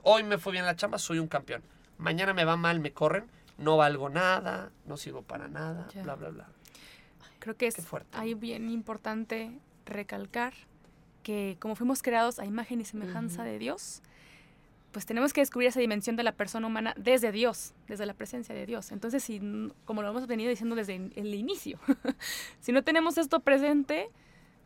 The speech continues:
Speaker 2: pues nos vamos a caer, aunque
Speaker 1: Y
Speaker 2: sea una piedrita chiquita.
Speaker 3: Sí.
Speaker 2: Nos va, nos va a tumbar fácil.
Speaker 1: Y bien curioso porque vean cómo el, el, el mundo cada vez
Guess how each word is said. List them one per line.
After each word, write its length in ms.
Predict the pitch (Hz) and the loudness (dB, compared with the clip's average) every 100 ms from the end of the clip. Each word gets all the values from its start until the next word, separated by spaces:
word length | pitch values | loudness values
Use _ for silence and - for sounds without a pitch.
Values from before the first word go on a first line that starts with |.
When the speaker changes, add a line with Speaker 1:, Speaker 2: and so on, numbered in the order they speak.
| - - | -20 -16
Speaker 2:
pues 220 | 220 - | -14 -10
nos 100 | 220 | -8
vamos 280 | 190 254 - | -6 -8 -8
a 40 | |
caer, 280 | 202 196 208 - - - - - - - _ | -4 -4 -4 -6 -12 -14 -20 -20 -20 -20 _
aunque 160 | 214 180 | -2 2
Speaker 1:
Y 40 | |
Speaker 2:
sea 100 | 240 | 4
una 140 | 262 320 | 6 6
piedrita 340 | 262 254 277 | 4 4 2
chiquita. 440 | - 254 - 170 - - | 2 -6 -6 -10 -12 -20
Speaker 3:
Sí. 360 | - - 180 165 - _ _ _ _ | -16 -12 -10 -10 -14 _ _ _ _
Speaker 2:
Nos 160 | 220 196 | -10 -8
va, 80 | 202 | -8
nos 100 | 190 | -8
va 40 | 202 | -8
a 40 | |
tumbar 260 | 233 214 208 | -6 -8 -8
fácil. 300 | - - - - - - | -12 -16 -18 -20 -16 -10
Speaker 1:
Y 120 | 143 | 0
bien 160 | 151 | 0
curioso 360 | 156 156 156 160 | 2 2 2 2
porque 320 | 147 - 131 | -2 -4 -6
vean 320 | 127 147 151 160 | 0 2 2 0
cómo 280 | 165 160 | 0 2
el, 240 | 160 131 - | 2 0 -8
el, 200 | 127 123 - - | -12 -14 -16 -12
el 140 | 123 | -6
mundo 440 | 131 160 151 135 131 | 2 2 2 -2 -4
cada 180 | 131 131 | -4 -4
vez 280 | 135 - | -4 -8